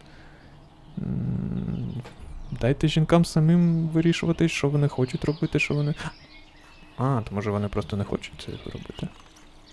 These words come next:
Добре, це теж може бути аргументом.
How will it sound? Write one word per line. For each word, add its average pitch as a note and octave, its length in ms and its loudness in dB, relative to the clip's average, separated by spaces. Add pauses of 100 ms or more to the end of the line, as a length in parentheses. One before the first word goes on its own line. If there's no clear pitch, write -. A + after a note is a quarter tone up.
(1040)
Добре, A2 340 2 (260)
це A#2+ 200 2
теж A2+ 340 0
може A2+ 240 0
бути A2+ 300 -4
аргументом. A2+ 680 -2